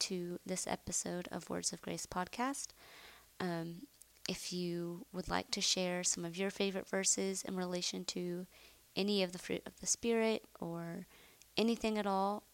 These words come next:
you know, please feel free to message us. You can find us on Facebook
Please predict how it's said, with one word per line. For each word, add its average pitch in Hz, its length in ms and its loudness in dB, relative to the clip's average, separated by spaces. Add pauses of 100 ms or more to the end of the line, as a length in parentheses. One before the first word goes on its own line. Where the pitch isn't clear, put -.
you 180 120 -6
know, 170 220 -6
please 185 540 0 (580)
feel 180 160 -8
free 180 160 0
to 175 80 0
message 180 400 0
us. 208 220 4
You 180 80 -2
can 175 280 -4
find 180 300 0
us 185 140 -2
on 175 100 -2
Facebook 202 480 0